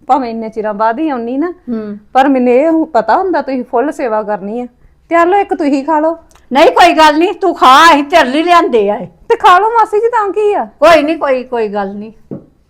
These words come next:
Speaker 1: ਐ ਦੱਸ, ਤੁਸੀਂ ਤਾਂ ਬਹੁਤਾ ਹੀ ਚਾਅ ਕਰਦੇ ਮੇਰਾ ਫਿਰ।
Speaker 2: ਲੈ ਧੀਏ, ਭੈਣ ਭਰਾ ਦਾ ਚਾਅ ਹੀ ਹੁੰਦਾ ਵਾ, ਧੀ ਪੁੱਤ ਆਏ ਦਾ।
Speaker 1: ਇਹ ਤੇ ਹੈ ਆ।
Speaker 2: ਹਾਂ, ਖਾ ਕੇ
Speaker 1: ਮੇਰੀ
Speaker 2: ਵੇਖ।
Speaker 1: ਸੱਸ ਨੂੰ ਨਹੀਂ ਇੰਨੀ ਅਕਲ
Speaker 2: ਹਾਂ,
Speaker 1: ਹੈਗੀ।
Speaker 2: ਖਾ ਕੇ ਵੇਖ, ਕਿੱਡੇ ਸਵਾਦ ਵਾ।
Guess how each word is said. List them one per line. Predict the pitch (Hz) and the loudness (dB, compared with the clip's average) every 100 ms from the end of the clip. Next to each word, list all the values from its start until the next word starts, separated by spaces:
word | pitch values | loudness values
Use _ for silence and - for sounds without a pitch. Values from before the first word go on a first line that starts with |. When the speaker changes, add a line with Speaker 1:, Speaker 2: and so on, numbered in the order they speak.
| _ _ _ _ _ | _ _ _ _ _
Speaker 1:
ਐ | 226 254 | -4 -4
ਦੱਸ, | 269 269 | -2 -6
ਤੁਸੀਂ | 285 269 254 | -6 -6 -6
ਤਾਂ | 226 | -6
ਬਹੁਤਾ | 202 202 | -6 -6
ਹੀ | 277 | -6
ਚਾਅ | 277 233 | -4 -4
ਕਰਦੇ | 208 180 147 151 | -4 -8 -8 -12
ਮੇਰਾ | 220 196 | -10 -10
ਫਿਰ। | 180 165 - _ _ _ _ | -12 -14 -20 _ _ _ _
Speaker 2:
ਲੈ | 214 214 | -2 0
ਧੀਏ, | 208 262 254 220 240 320 | 0 -4 -2 0 2 0
ਭੈਣ | 320 311 294 | 2 2 2
ਭਰਾ | 233 220 247 | 0 -2 0
ਦਾ | 240 | -2
ਚਾਅ | 233 226 214 | -2 -2 -2
ਹੀ | 214 | -4
ਹੁੰਦਾ | 262 262 220 | -6 -6 -4
ਵਾ, | 226 | -4
ਧੀ | 262 370 | -6 -8
ਪੁੱਤ | 359 269 - | -6 -8 -6
ਆਏ | 220 220 | -6 -6
ਦਾ। | 208 220 _ _ _ _ _ _ _ _ _ _ - | -8 -12 _ _ _ _ _ _ _ _ _ _ -16
Speaker 1:
ਇਹ | 247 277 | -10 -8
ਤੇ | 285 | -8
ਹੈ | 285 269 190 185 | -6 -6 -6 -8
ਆ। | 214 _ _ 220 | -12 _ _ -14
Speaker 2:
ਹਾਂ, | 202 190 | -12 -12
ਖਾ | - 302 311 | -2 2 4
ਕੇ | |
Speaker 1:
ਮੇਰੀ | 302 311 | 4 2
Speaker 2:
ਵੇਖ। | 262 | 2
Speaker 1:
ਸੱਸ | 302 311 | 2 0
ਨੂੰ | 294 302 | -2 -2
ਨਹੀਂ | 330 | -2
ਇੰਨੀ | 320 262 | -2 -2
ਅਕਲ | 226 240 | -2 -2
Speaker 2:
ਹਾਂ, | 233 | -2
Speaker 1:
ਹੈਗੀ। | 302 | 4
Speaker 2:
ਖਾ | 523 480 | 4 4
ਕੇ | 269 | 2
ਵੇਖ, | 269 294 427 453 | 2 2 2 -4
ਕਿੱਡੇ | 262 233 | -6 -6
ਸਵਾਦ | 233 254 220 190 175 190 | -6 -8 -6 -4 -6 -8
ਵਾ। | 202 | -12